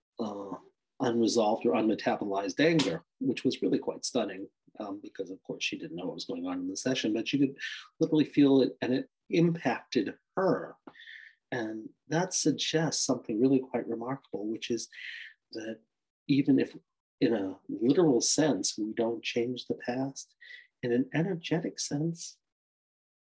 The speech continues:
we can go and change the past, and it changes everything.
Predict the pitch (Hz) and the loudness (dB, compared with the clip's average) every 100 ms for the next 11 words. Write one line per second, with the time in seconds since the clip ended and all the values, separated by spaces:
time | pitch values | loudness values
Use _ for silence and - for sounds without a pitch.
0 | - 143 160 135 143 135 113 - 143 135 | -2 2 4 4 4 2 2 2 4 4
1 | 127 120 - 139 139 - 127 131 - 139 | 2 0 2 0 -2 -2 -2 0 2 2
2 | 135 127 139 156 160 135 - | 4 2 2 2 0 -2 -6